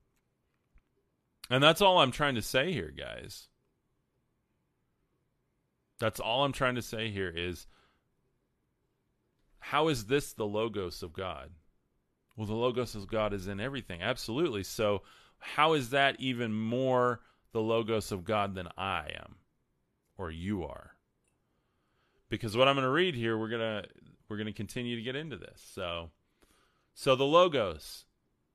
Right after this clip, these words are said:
by extension, a computation, an algorithm, a mathematical formula, specifically the divine expression. Have you ever seen a painter like the Expressionists?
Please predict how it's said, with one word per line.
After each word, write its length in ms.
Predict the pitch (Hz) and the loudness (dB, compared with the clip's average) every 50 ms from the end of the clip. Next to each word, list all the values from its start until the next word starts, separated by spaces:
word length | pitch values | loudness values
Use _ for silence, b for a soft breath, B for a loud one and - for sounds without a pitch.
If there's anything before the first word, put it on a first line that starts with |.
| _ _ _ _ - | _ _ _ _ -2
by 220 | 104 117 123 139 | 2 4 4 4
extension, 720 | 156 151 - - - 185 190 185 - - - 131 131 131 - - _ | 4 2 -2 -2 -2 0 0 0 -2 -4 -4 -4 -4 -4 -8 -6 _
a 100 | 120 120 | -2 -2
computation, 1300 | - - - - 143 151 156 147 - 170 160 156 - - 156 147 147 135 - - 117 92 78 76 78 80 - _ _ _ _ _ _ _ _ _ _ _ _ _ _ _ _ _ _ _ _ _ _ _ _ _ - | -2 -4 -6 -2 0 0 0 0 -2 -6 -6 -4 -2 0 0 0 0 -2 -4 -6 -6 -8 -8 -10 -14 -18 -20 _ _ _ _ _ _ _ _ _ _ _ _ _ _ _ _ _ _ _ _ _ _ _ _ _ 0
an 220 | 113 117 123 - - | 0 0 0 0 0
algorithm, 1040 | 117 123 139 151 160 147 160 156 135 127 123 113 101 90 95 85 80 78 76 76 - _ | 2 4 4 4 2 0 0 0 2 4 2 2 2 0 -4 -4 -4 -6 -8 -12 -14 _
a 100 | - 113 | -4 -2
mathematical 1040 | 110 110 117 127 135 143 143 - - 143 139 135 135 131 139 139 135 - - 120 110 | -2 0 0 2 2 2 0 0 -4 -6 -4 -2 0 0 0 0 -2 -2 -4 -6 -6
formula, 1040 | - - - - 147 143 156 160 156 151 135 113 98 87 78 69 71 71 76 104 - _ _ _ _ _ _ _ _ _ _ _ _ _ _ _ _ _ _ _ _ _ _ _ _ _ _ _ | -6 -8 -10 -8 -4 -2 -2 -2 -2 -2 -4 -4 -4 -6 -8 -10 -12 -14 -16 -18 -20 _ _ _ _ _ _ _ _ _ _ _ _ _ _ _ _ _ _ _ _ _ _ _ _ _ _ _
specifically 880 | - - - - 135 123 - - - 156 131 123 143 - - 135 135 131 | -20 -20 -8 -6 -6 -6 -6 -4 -4 -2 -2 -2 -6 -6 -4 -4 -4 -2
the 160 | 113 107 117 | -2 -4 -6
divine 680 | 104 98 107 110 98 90 95 113 113 117 120 123 123 120 | -4 -2 -4 -4 -4 -2 -2 -2 -2 -2 -2 -4 -6 -8
expression. 680 | 98 104 - - - - - 127 131 127 - - 120 | -10 -12 -12 -14 -12 -4 -2 0 0 0 -2 -4 -4
Have 140 | 107 101 101 | -4 -2 0
you 100 | 117 123 | 0 0
ever 140 | 127 127 131 | 0 0 -2
seen 240 | - - 147 131 113 | -4 -4 -4 -4 -6
a 60 | 104 | -4
painter 460 | - - 123 123 123 117 - 117 107 | -4 -4 -2 -2 -4 -4 -4 -4 -2
like 200 | 104 101 101 95 | -2 -2 -4 -4
the 120 | - 101 | -8 -10
Expressionists? 1000 | 92 - - - - 120 120 - - - 98 90 85 85 - - - - - - | -10 -10 -10 -4 -4 -4 -2 -4 -6 -8 -10 -10 -12 -12 -14 -16 -16 -18 -20 -20